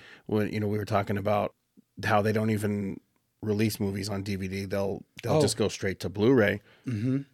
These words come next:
Speaker 1: or it's streaming.
Speaker 2: Mm, mm-hmm.
Speaker 1: They, they, they stream it, and that concept to me was like, I, 'cause I know, like, the, the, that Vudu and all that stuff had been around for a long time, where you buy a digital code and you put it up, and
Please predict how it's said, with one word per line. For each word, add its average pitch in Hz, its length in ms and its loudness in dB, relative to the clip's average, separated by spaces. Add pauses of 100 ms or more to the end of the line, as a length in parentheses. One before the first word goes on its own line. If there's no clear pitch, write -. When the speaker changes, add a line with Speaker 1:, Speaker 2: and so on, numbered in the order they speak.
(300)
Speaker 1:
or 131 140 8
it's - 100 2
streaming. 98 480 0 (800)
Speaker 2:
Mm, 147 500 2 (100)
mm-hmm. 120 300 -2
Speaker 1:
They, 104 220 2
they, 104 320 0
they 101 160 -2
stream 113 460 2
it, - 120 -8 (520)
and 110 600 2
that 135 360 6
concept 131 520 4
to 113 100 0
me 117 200 4
was 104 240 0
like, 101 340 0 (100)
I, 120 140 2 (360)
'cause 147 180 4
I 180 100 12
know, 196 160 10
like, 123 220 6
the, 127 100 4
the, 117 180 2
that 104 180 0
Vudu 110 500 6
and 104 80 0
all 101 80 4
that 95 80 2
stuff 104 220 2
had 98 80 -4
been 101 120 2
around 104 240 -2
for 101 140 0
a 95 40 2
long 98 200 -4
time, 113 240 4
where 101 100 0
you 98 100 0
buy 95 180 0
a 92 40 -2
digital 90 320 -8
code 98 380 -2
and 95 80 -8
you 92 80 -8
put 95 200 -6
it 92 80 -6
up, 95 200 -8
and 92 200 -8